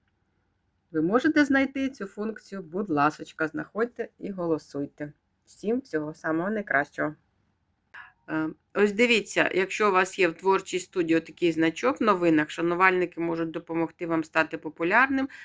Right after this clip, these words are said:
значить, у вас є така функція.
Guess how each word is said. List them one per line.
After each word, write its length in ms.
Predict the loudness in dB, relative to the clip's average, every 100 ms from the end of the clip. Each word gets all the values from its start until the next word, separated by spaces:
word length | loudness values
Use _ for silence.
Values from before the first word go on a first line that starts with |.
| -18 -6
значить, 400 | -4 -4 -4 -2
у 100 | 4
вас 320 | 4 4 -2
є 280 | -2 0 -2
така 400 | -6 -2 0 0
функція. 880 | -4 -2 -2 -2 -6 -12 -10 -12